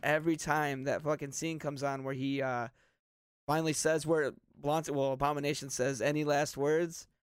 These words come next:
And then he says, "Hulk smash." And he fucking, you know, hits the ground.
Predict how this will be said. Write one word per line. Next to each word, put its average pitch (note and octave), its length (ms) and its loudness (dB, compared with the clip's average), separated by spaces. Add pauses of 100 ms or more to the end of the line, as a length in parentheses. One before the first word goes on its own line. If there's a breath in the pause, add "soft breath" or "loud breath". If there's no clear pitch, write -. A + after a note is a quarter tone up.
(220)
And C3+ 80 -4
then C#3 120 -4
he C3+ 160 -4 (100)
says, C#3+ 400 0
"Hulk D3+ 320 0
smash." D#3+ 560 -4 (380)
And C3+ 40 -4
he C3+ 60 -4
fucking, B2+ 520 -4
you C#3 120 -2
know, B2+ 120 0
hits C#3 200 -2
the B2+ 80 -4
ground. D3+ 320 0